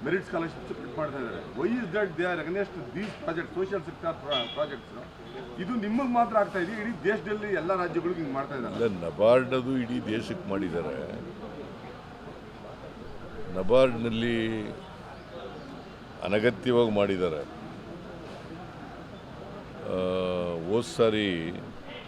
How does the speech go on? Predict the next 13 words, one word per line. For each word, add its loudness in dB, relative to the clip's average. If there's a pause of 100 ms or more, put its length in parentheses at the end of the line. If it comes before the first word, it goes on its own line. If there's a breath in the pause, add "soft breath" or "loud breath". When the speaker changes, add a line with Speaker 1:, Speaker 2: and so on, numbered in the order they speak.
(460)
Speaker 2:
ಇಪ್ಪತ್ಮೂರು -2
ಇಪ್ಪತ್ನಾಲ್ಕರಲ್ಲಿ -6 (2250)
ಐದು -2
ಸಾವಿರದ 8
ಆರುನೂರು 2
ಕೋಟಿ -4
ರೂಪಾಯಿ -2
ಕೊಟ್ಟಿದ್ರು -10 (2500)
ಶಾರ್ಟ್ 6
ಟರ್ಮ್ 2
ಲೋನ್‌ಗೆ, -2 (1700)
ರೀಫೈನಾನ್ಸ್ 0
ಮಾಡೋಕ್ಕೆ. -8